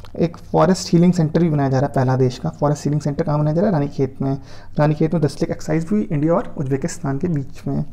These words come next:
अभी face covering जो हिजाब विजाब है उसको ban करने के लिए referendum हुआ स्विट्जरलैंड में।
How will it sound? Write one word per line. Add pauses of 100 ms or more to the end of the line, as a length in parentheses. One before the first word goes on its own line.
(2000)
अभी
face
covering
जो
हिजाब
विजाब
है
उसको
ban
करने
के
लिए
referendum (540)
हुआ (140)
स्विट्जरलैंड
में।